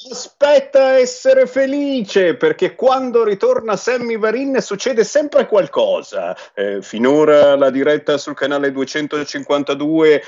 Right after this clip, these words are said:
ha funzionato troppo bene? Non ci hanno ancora bloccato su Facebook neanche cinque minuti nell'ultima settimana? Tranquilli, ritorna Sammy Varin.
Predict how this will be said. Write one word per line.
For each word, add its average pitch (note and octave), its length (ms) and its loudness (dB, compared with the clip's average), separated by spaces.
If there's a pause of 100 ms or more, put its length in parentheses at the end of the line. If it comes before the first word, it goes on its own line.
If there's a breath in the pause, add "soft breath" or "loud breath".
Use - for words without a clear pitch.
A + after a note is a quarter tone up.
(140 loud breath)
ha D#3+ 140 0
funzionato F3+ 760 0
troppo F3 420 0
bene? A#3 560 -2 (300 loud breath)
Non C#4 360 2
ci - 120 0
hanno B3+ 320 0
ancora G#3 480 2
bloccato F3+ 580 0
su F3+ 160 -6
Facebook F3 680 -4
neanche E3+ 440 -2
cinque F3+ 400 -4
minuti F3+ 400 2
nell'ultima F3+ 560 2
settimana? A#3+ 840 -2 (160)
Tranquilli, C3 1400 0 (180 loud breath)
ritorna E3 840 2
Sammy E3 500 -2
Varin. D3+ 800 0